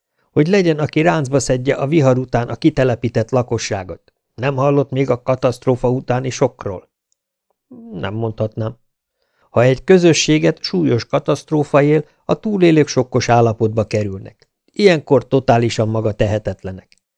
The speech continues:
Nem arról van szó, hogy nem akarnak segíteni magukon, hanem egyszerűen képtelenek rá. Csak ülnének tétlenül és érzéketlenül, miközben azok, akiknek szükségük lenne a segítségükre, belehalnak a sérüléseikbe.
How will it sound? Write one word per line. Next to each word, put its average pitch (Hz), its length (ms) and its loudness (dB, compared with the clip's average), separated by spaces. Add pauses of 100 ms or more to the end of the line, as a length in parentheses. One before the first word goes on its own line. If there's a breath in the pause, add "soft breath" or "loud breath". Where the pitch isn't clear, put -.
(420)
Nem 226 200 2
arról 165 280 4
van 151 120 2
szó, 151 200 0
hogy 127 140 2
nem 131 160 -2
akarnak 127 420 0
segíteni 127 500 2
magukon, 127 560 -2 (100)
hanem 196 300 2
egyszerűen 151 600 0
képtelenek 113 720 0
rá. 95 220 -8 (520)
Csak - 260 -4
ülnének 165 540 6
tétlenül 147 580 4
és 120 220 0
érzéketlenül, 123 1040 0
miközben 143 500 0
azok, 165 340 0
akiknek 139 440 -4
szükségük 135 580 -2
lenne 123 240 2
a 110 60 -2
segítségükre, 135 1000 0
belehalnak 117 640 0
a 110 60 -4
sérüléseikbe. 92 1080 -8